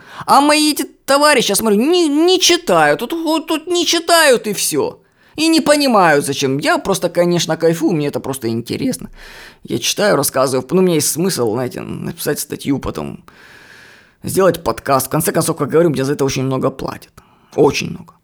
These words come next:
Ну, в плане в том, что за знания, которые я использую и потом применяю, они окупаются, ну, прям, пф, это там очень хорошо.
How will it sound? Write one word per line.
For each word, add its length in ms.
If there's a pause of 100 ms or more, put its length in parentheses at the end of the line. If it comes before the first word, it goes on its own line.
(220)
Ну, 120
в 60
плане 260
в 40
том, 140
что 200
за 300
знания, 340
которые 340
я 100
использую 680
и 240
потом 300
применяю, 680
они 580
окупаются, 680
ну, 240
прям, 320 (240)
пф, 240 (680)
это 100
там 480 (580)
очень 240
хорошо. 380